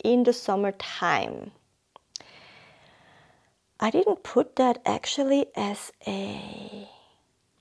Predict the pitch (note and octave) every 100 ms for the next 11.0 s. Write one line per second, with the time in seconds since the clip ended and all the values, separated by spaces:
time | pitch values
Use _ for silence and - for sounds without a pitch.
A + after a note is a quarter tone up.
0 | - - F#3 - - - D5 - - -
1 | G3 - - _ _ _ _ - D3+ D4
2 | C4+ C4 - A#3 - - A3 B3 C4 C4
3 | - - - - - G#3+ G#3+ A#3 D4+ -
4 | - A#3+ A3+ A3+ A3 - - G#3+ G#3 G#3+
5 | G#3+ G#3+ A3 A3 G#3+ - _ - - _
6 | - G#2 G2 - A#3+ A3+ A3+ G#3 - G3+
7 | - A#3+ E4+ B4+ _ _ - - - -
8 | - - _ - A3+ A#3 A#3 A3 - -
9 | - _ A#3 A#3 A3 G#3+ G3+ - - -
10 | A3+ B3+ C4 - A#3+ A3+ A3+ A3+ C4+